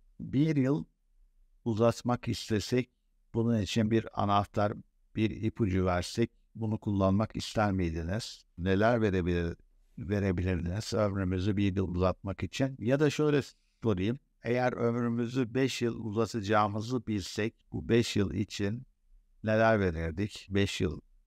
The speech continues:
ömrümüzün uzaması için bize bir sır verseler, acaba bu beş yıl için neler yapabilirdik? Ya da sorumuzu biraz daha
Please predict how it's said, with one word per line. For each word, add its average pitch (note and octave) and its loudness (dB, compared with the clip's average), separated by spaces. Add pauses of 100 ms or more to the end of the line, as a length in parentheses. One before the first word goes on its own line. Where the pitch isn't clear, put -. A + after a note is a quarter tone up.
(760)
ömrümüzün G2+ 2
uzaması G2 -2
için G2 -2
bize F#2+ -2
bir G2 -4 (420)
sır A2 0
verseler, F#2+ 0 (180)
acaba G#2 2 (440)
bu G#2+ -2
beş A2+ 2
yıl G#2 0
için A2 -2 (180)
neler G#2 2
yapabilirdik? F2 -2 (960)
Ya A#2 0
da C3+ 0
sorumuzu C3 0
biraz A#2+ 2
daha A2+ 2